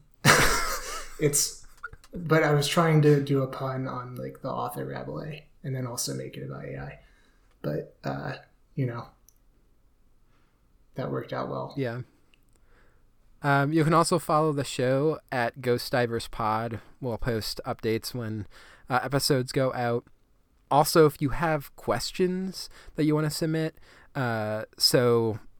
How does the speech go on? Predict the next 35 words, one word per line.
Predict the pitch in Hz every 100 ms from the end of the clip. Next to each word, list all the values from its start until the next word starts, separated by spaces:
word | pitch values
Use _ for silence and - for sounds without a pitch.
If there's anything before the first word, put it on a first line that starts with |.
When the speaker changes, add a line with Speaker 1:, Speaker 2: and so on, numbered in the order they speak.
| _ -
Speaker 2:
like, | 127 127
the | 135
introductory | 127 - 123 - 143 123
episode | 117 123 - 120
is | 113
probably | 120 113
gonna | 117 110
get | 110
into | 113 110
this, | 120 117 -
but | - 101 - - - -
we | 131
are | 117
recording | 117 - 113 110 110 113
this | 107 - - - - - -
months | 139 120 127 147 - - - _ _ _
before, | - 165 - 165 147
like, | 131 127
at | 120
least | 123 -
a | 170
month | 160 170 165 - - -
before | 180 - 170 170
it | 170 -
is | 185 165
released. | 185 175 175 165 - - - - - 127
But | 135 123
we | 135 131
are | 131
gonna | 131 127
do | 127 127 -
a | 120
question | - 123 135
bucket | 120 120 117
episode, | 113 131 - 117 117